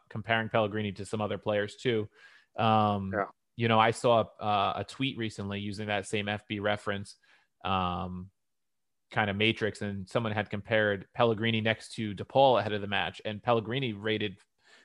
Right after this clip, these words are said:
Speaker 1: very favorably to DePaul in a lot of categories, which I was a little surprised because DePaul is one of the best midfielders in,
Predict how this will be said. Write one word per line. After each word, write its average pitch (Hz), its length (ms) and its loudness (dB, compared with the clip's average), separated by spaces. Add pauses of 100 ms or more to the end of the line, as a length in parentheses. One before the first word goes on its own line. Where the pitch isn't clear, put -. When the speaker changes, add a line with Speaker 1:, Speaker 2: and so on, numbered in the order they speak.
Speaker 1:
very 175 220 8
favorably 160 460 4
to 110 100 0
DePaul 113 360 4
in 107 40 -2
a 107 60 -2
lot 117 180 4
of 113 60 -4
categories, 117 500 2
which 104 140 -4
I 135 40 6
was 139 120 2
a - 20 0
little 196 140 6
surprised 117 560 4
because 110 240 -2
DePaul 135 340 4
is 110 80 0
one 113 120 -2
of 104 60 -4
the 101 60 -6
best 113 240 0
midfielders 110 500 -2
in, 98 220 -6